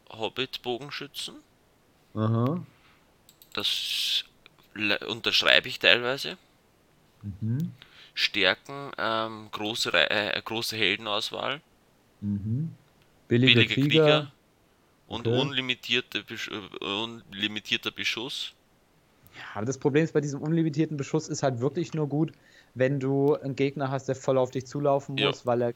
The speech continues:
Speaker 2: kaum Beschuss hat.
Speaker 1: Richtig.
Speaker 2: Ansonsten verlierst du gegen jede andere Beschussarmee.
Speaker 1: Aber ich find's geil, wenn man sich die Schwächen anschaut. Ähm, niedriger Kampfwert, okay, das, das, das, das finde ich auch in Ordnung. Hobbits
Speaker 2: Mhm.
Speaker 1: sind halt keine großen Kämpfer.
Speaker 2: Mhm.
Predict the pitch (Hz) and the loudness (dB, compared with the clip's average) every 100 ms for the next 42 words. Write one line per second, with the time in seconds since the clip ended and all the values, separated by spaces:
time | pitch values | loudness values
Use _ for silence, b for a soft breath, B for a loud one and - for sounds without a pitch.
0 | _ - 113 117 - 120 - 87 80 113 | _ -4 -2 -2 -4 -4 -2 -6 -4 -2
1 | 107 - 87 - - _ _ - 113 139 | -2 -4 -10 -12 -18 _ _ -6 0 0
2 | - 139 - 135 151 - 135 135 117 139 | 0 -6 -4 -2 -2 -4 -4 -4 0 2
3 | 160 156 143 - 127 - 139 107 92 92 | 4 4 2 -4 -10 -8 -8 -8 -8 -12
4 | _ _ B B - 120 123 - 120 - | _ _ B B 2 2 2 -2 -4 -2
5 | - - 143 - 107 117 113 - - - | 2 2 2 -2 -2 -2 -6 -4 0 0
6 | 104 - 127 - 117 - 123 123 - - | 0 -2 -8 -8 -6 -8 -10 -12 -10 -4
7 | 90 92 95 92 _ - 120 131 90 92 | -2 -4 -6 -16 _ -8 -4 -2 -2 0
8 | 117 110 - 131 104 - 123 120 - - | 0 -2 -2 -4 -4 -2 -2 -2 -6 -6
9 | 110 - 92 - 95 - 131 123 110 104 | -8 -8 -10 -8 -6 -4 -6 -6 -4 -4
10 | 113 64 85 127 156 - _ _ _ _ | -4 -2 -2 -4 -10 -14 _ _ _ _
11 | - 120 - 117 123 117 135 - 123 120 | -2 -2 0 -4 -4 -2 -4 0 -2 -2
12 | - 101 - 113 87 107 - 262 _ _ | -6 -8 -8 -6 -6 -6 -12 -12 _ _
13 | _ _ _ _ _ - 107 117 | _ _ _ _ _ -12 -10 -10